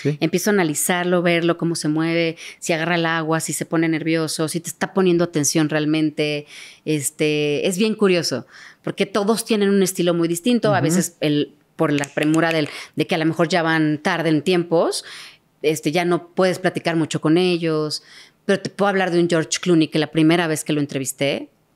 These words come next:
Speaker 2: o sea, yo dije, "Ah, voy a entrevistar a George Clooney, ah, está padre". No, iba emocionada por entrevistarlo,
Speaker 1: Ujú.
Speaker 2: pero no era mi, no estaba en mi top of mind ni nada.
Speaker 1: Ujú.
Speaker 2: "Ah, pues órale". Me acuerdo que entro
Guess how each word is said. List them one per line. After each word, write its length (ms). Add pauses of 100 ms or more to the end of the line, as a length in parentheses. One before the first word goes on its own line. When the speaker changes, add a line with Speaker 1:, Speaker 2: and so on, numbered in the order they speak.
Speaker 2:
o 80
sea, 120
yo 160
dije, 260
"Ah, 200
voy 100
a 40
entrevistar 320
a 40
George 160
Clooney, 300
ah, 100
está 180
padre". 340 (520)
No, 120
iba 220
emocionada 540
por 80
entrevistarlo, 440
Speaker 1:
Ujú. 60
Speaker 2:
pero 180
no 300
era 300
mi, 340 (280)
no 80
estaba 240
en 80
mi 80
top 200
of 160
mind 400
ni 160
nada. 340 (160)
Speaker 1:
Ujú. 200
Speaker 2:
"Ah, 240 (100)
pues 100
órale". 280 (560)
Me 60
acuerdo 160
que 200
entro 500